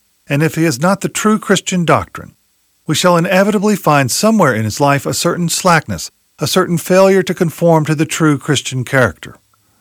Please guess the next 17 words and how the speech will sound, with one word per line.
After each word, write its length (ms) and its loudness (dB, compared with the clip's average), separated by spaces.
He 100 -2
does 160 0
not 220 2
do 120 2
anything 420 0
outrageously 800 0
wrong. 380 2
We 80 -6
cannot 300 -2
convict 420 -2
him 100 0
of 200 -2
drunkenness 600 0
or 120 2
murder, 480 2
et 120 -6
cetera. 420 -2